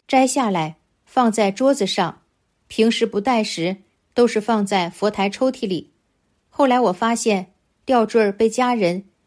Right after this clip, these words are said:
移到桌子中间。晚上梦见菩萨吊坠儿在妈妈家，掉在地上碎了，里面好像黑了一小块儿。我说：“这样有业障。”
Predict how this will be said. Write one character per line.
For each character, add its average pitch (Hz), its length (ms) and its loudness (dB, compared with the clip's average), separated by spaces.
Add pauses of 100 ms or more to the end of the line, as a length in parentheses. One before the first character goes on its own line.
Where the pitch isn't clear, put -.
移 196 160 -2
到 202 280 2
桌 254 220 0
子 196 140 -4
中 220 180 -2
间。 233 380 -2 (680)
晚 185 180 2
上 208 180 -2
梦 247 200 0
见 175 340 -2 (220)
菩 208 160 0
萨 226 160 0
吊 220 200 2
坠 220 180 2
儿 185 60 0
在 208 200 -4
妈 240 200 0
妈 233 140 -2
家， 175 360 -6 (520)
掉 254 180 4
在 233 160 0
地 233 160 -2
上 220 200 -2
碎 262 280 0
了， 175 280 -2 (500)
里 214 140 2
面 220 180 2
好 185 180 -2
像 196 380 -4 (180)
黑 277 200 0
了 254 100 2
一 208 80 0
小 196 180 -2
块 208 220 -4
儿。 - 220 -4 (420)
我 185 160 2
说 220 360 0 (280)
：“这 262 160 2
样 226 180 2
有 185 120 2
业 214 260 2
障。” 185 340 -4